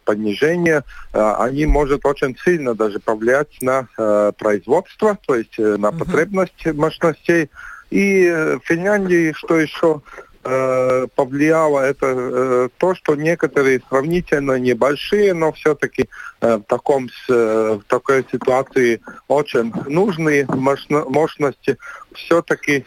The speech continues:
Speaker 1: э, почувствовали некоторые, э, технические затрудность-, э, трудности и, э,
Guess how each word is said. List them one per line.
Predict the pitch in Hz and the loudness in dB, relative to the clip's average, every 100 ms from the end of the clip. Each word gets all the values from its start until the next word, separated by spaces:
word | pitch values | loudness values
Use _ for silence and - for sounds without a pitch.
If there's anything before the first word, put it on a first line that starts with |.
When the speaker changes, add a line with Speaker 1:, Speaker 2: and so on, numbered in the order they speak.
| 131 | -4
Speaker 1:
э, | 127 127 127 123 127 123 110 113 | 0 0 0 -2 -4 -6 -10 -6
почувствовали | - 139 165 160 - 139 127 123 123 | -4 -2 0 -2 2 2 4 4 2
некоторые, | 135 143 147 139 139 127 117 117 110 - - - _ | 0 2 2 2 -2 2 2 2 0 -14 -20 -20 _
э, | 117 117 | 0 0
технические | 110 135 165 165 - 131 - 131 131 | 0 -2 0 0 0 -4 2 4 4
затрудность-, | 117 143 175 196 185 165 - - | 0 -2 0 0 0 -2 -2 0
э, | 151 139 135 131 131 131 123 | 2 2 2 2 2 0 0
трудности | - 180 170 151 - 147 | -2 0 0 -2 -2 -2
и, | 139 127 131 170 160 139 | 0 0 0 0 0 2
э, | 127 123 123 | 4 4 2